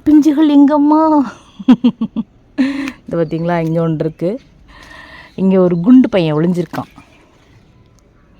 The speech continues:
எவ்வளோ குண்டா இருக்கு பாத்தீங்களா? இவங்க வந்து ரொம்ப குட்டியா தான் இருக்காங்க.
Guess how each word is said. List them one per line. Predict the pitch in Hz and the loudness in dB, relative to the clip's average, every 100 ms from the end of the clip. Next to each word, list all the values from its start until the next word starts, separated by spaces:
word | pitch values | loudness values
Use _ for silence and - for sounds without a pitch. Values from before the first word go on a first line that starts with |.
| _ _ _ _ - | _ _ _ _ -10
எவ்வளோ | 170 190 | -4 -4
குண்டா | 170 180 185 | -4 -2 -2
இருக்கு | 165 151 | -4 -10
பாத்தீங்களா? | 143 156 147 147 147 160 147 _ _ _ _ _ _ _ _ _ _ _ - _ _ - | -8 -6 -6 -6 -6 -8 -14 _ _ _ _ _ _ _ _ _ _ _ -20 _ _ -4
இவங்க | 202 214 | 0 2
வந்து | 196 214 | 2 0
ரொம்ப | 175 180 180 | 0 -2 -6
குட்டியா | 165 185 | -4 -2
தான் | 175 | 0
இருக்காங்க. | 175 - 147 147 196 | -2 -4 -6 -6 -6